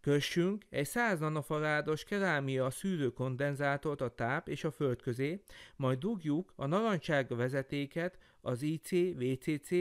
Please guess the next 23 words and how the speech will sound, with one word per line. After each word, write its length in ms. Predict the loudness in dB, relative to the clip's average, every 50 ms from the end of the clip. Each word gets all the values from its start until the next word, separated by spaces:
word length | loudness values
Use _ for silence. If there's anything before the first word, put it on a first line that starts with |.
| 0 0 -4 -10 -20 -20 -20 -12
azaz 520 | -4 -2 -2 0 2 2 2 0 0 -4 -12 -20 -20 _
tízes 520 | -6 -2 0 2 4 4 4 2 -2 -6 -12 -20 _ -8
és 180 | -6 -4 0 0
a 80 | 0
fehér 420 | 2 4 4 4 4 4 2 4 4
reset 320 | 4 2 2 0 -4 -2
vezetéket 760 | -4 -6 -4 -4 -4 -2 -2 -4 -4 -2 -2 -2 -2 -2 -2
az 160 | -4 -6 -4
I 140 | -2 -2 -4
C 300 | -2 0 2 2 2 2
kilences 560 | 0 -2 0 2 2 0 0 -2 -4 -6 -4
lábába. 600 | -4 -4 -2 -2 -2 -2 -4 -4 -6 -8 -12 -12 _ _ _ _ _ _ _ _ _ _ _ _ _ -20 -20 -20 -20 -18 -8 -2
A 100 | 0 2
mikrovezérlő 840 | 2 2 2 2 0 2 2 2 2 2 4 4 4 4 4 2
egyes 480 | 2 2 0 0 0 2 2 2 2 2
sorszámú 560 | 2 2 2 2 2 0 -2 -2 0 0 0
lábára 680 | 0 0 0 0 0 0 0 0 2 0 0 -2 -2
kössünk 540 | -2 0 0 0 0 0 -2 -2 -2 -4 -2
rá 240 | 0 0 2 2 2
egy 160 | 2 2 0
ledet 460 | 0 -2 0 0 0 0 0 -2 -8 -14 _
a 120 | -4 -4
soros 500 | -2 0 2 2 4 4 2 2 0 -2